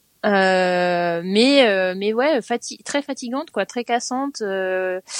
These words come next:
il y a eu des passages très, très techniques, mais qu'on va, enfin, qui vont a priori quand même en, enlever.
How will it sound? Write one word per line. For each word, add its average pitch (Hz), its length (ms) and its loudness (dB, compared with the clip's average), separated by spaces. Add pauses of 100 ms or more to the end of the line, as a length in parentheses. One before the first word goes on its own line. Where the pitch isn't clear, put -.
(240)
il 202 80 -2
y - 40 2
a - 20 -2
eu 202 40 -4
des 208 100 4
passages 214 380 -2
très, 247 180 -2
très 254 140 -4
techniques, 247 400 -4
mais 190 200 -6 (100)
qu'on 202 140 -4
va, 190 460 6 (100)
enfin, 214 160 2
qui - 140 -6
vont 208 100 0
a 208 100 4
priori 247 440 2
quand 226 140 -2
même 208 200 0
en, 202 220 -2
enlever. 214 500 -2